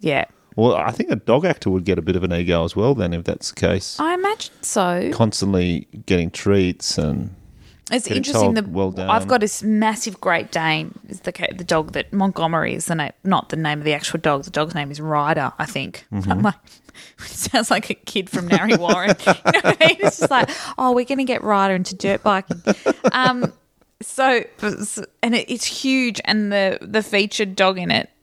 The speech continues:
Speaker 1: the dog is called Larry in the series, is this tiny kind of scruffy, I don't even know what breed it is. And the dog was so scared that this other big one was gonna eat it.
Speaker 2: Mm.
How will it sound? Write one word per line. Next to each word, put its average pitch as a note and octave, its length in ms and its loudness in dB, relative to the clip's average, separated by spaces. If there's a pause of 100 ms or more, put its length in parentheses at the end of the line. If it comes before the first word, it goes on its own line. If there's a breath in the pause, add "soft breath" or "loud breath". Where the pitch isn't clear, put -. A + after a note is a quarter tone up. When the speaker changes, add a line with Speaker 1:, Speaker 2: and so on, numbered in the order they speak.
(240)
Speaker 1:
the - 180 -16
dog F3+ 280 2
is E3 140 -6
called - 440 -4
Larry E3 420 -2
in D3+ 100 -6
the D#3 60 -6
series, - 580 -2
is G3+ 180 -4
this F#3 220 -4
tiny F#3+ 480 -2
kind E3 340 -8
of D#3 80 -10
scruffy, F3+ 680 -2
I E3+ 40 -2
don't E3 140 -4
even C#3+ 140 -6
know C#3 80 -2
what B2 200 -6
breed C#3+ 260 -2
it D3+ 100 -2
is. C#3+ 320 -4 (420 loud breath)
And F#3+ 160 -2
the G3 80 0
dog F#3+ 280 2
was F3+ 140 -6
so F3 500 -2
scared E3 640 -2
that - 200 -4
this F3+ 180 -2
other E3 180 0
big D#3+ 220 -4
one D#3+ 200 -2
was D#3+ 120 -6
gonna D#3+ 260 -4
eat E3 220 -4
it. E4 140 -6
Speaker 2:
Mm. A#2 840 2